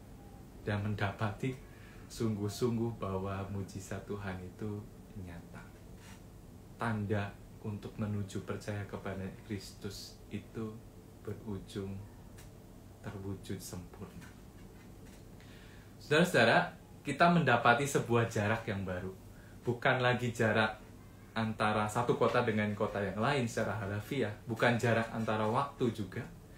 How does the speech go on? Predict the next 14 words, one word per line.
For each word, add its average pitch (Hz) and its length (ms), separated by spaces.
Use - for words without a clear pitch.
tetapi 185 560
jarak 135 480
antara 190 560
logika 208 720
manusia 170 880
yang 151 160
akhirnya 190 320
menghitung-hitung 175 880
kapan 165 400
ya 120 320
Tuhan 120 320
Yesus 113 320
berbicara 117 560
tentang 113 320